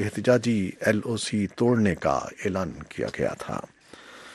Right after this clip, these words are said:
اور بھارت نے کشمیر سے متعلق پاکستان کے بیانات پر سخت رد عمل ظاہر کیا ہے اور یہ کہتے ہوئے ان کی مذمت کی ہے کہ یہ جھوٹ اور فریب کے سوا کچھ نہیں ہے۔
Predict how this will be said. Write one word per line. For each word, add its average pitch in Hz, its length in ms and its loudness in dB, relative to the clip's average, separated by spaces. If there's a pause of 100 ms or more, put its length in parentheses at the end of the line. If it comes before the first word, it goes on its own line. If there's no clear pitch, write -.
(140)
اور 117 180 6
بھارت 156 400 6
نے 156 60 6
کشمیر 156 360 4
سے 143 160 0
متعلق 131 420 4
پاکستان 131 580 4
کے 123 140 0
بیانات 113 440 0
پر 110 80 -4
سخت - 400 -4
رد 90 220 -2
عمل 78 340 -2
ظاہر 82 200 2
کیا 95 380 2
ہے 104 80 4
اور 113 140 2
یہ 98 140 2
کہتے 110 340 4
ہوئے 120 180 2
ان 110 100 2
کی 104 120 -4
مذمت 127 420 2
کی 127 200 2
ہے 131 80 8 (480)
کہ - 100 -4
یہ 120 240 8
جھوٹ 156 400 2
اور 90 220 4
فریب 113 360 0
کے 87 100 -6
سوا 80 440 -2
کچھ - 280 -4
نہیں 60 300 -6
ہے۔ 50 120 -6